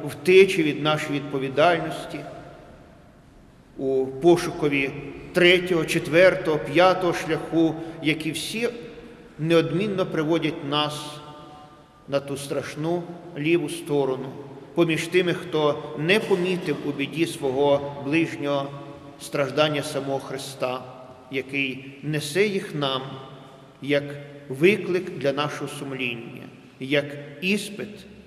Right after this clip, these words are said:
і водночас як ключ до вічного життя за однієї умови,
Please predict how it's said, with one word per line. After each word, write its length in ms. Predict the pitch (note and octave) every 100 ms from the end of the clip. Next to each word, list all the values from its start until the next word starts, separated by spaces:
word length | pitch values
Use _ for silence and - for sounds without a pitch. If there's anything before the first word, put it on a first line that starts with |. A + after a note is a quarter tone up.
| - -
і 80 | F#3+
водночас 800 | E3 D3+ D3 - E3+ F#3 F#3 - - - - -
як 300 | C#3 C#3+ C#3+
ключ 480 | C#3+ D#3+ D#3+ - - - D3
до 100 | C3+
вічного 420 | C#3 D3+ - C#3
життя 580 | C#3+ B2+ C3+ - B2 A#2 - - - -
за 180 | B2 D3+
однієї 480 | C#3 C#3+ D3+ D3
умови, 520 | C#3+ C#3+ C#3 C3+ B2